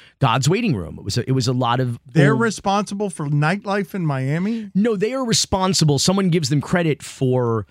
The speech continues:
Speaker 1: discovering slash inventing the local, like, wholesale and retail cocaine trade.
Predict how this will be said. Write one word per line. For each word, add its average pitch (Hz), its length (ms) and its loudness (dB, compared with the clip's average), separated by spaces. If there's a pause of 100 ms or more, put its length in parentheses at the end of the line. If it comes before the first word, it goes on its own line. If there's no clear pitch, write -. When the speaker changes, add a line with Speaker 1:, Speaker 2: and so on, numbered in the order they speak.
(600)
Speaker 1:
discovering 180 720 2
slash 160 440 2
inventing 151 680 2
the 139 200 -2
local, 214 840 -2 (100)
like, 165 200 -4
wholesale 190 760 -2
and 147 160 0
retail 127 500 -2
cocaine 104 460 -4
trade. - 340 -12